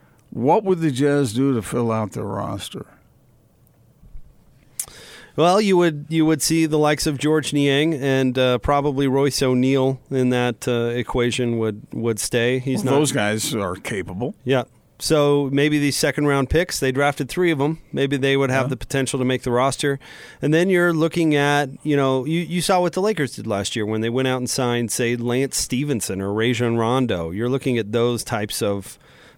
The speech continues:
Speaker 2: those types of veterans.
Speaker 1: If the Jazz did that, Jake,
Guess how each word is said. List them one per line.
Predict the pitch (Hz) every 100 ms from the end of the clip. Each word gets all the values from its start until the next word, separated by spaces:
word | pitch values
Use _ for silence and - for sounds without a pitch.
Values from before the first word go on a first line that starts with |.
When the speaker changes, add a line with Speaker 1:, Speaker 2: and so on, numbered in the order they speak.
| -
Speaker 2:
those | 123 117
types | - 113 107
of | 104
veterans. | 113 127 85 87
Speaker 1:
If | 113
the | -
Jazz | 113 135 156 156 -
did | 113 117 98
that, | 107 107 107 -
Jake, | 120 104 104